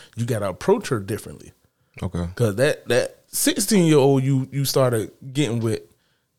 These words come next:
Speaker 1: that ain't this at twenty-five. That ain't this at thirty-five.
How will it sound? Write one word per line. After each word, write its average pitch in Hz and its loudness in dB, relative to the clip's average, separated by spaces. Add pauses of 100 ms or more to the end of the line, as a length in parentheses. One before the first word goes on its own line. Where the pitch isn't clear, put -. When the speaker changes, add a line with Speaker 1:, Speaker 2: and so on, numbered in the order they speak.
(100)
Speaker 1:
that 135 2
ain't 185 2
this 175 2 (120)
at - -2
twenty-five. 131 2 (120)
That 127 0
ain't 214 2
this 175 0
at - -2
thirty-five. 127 -2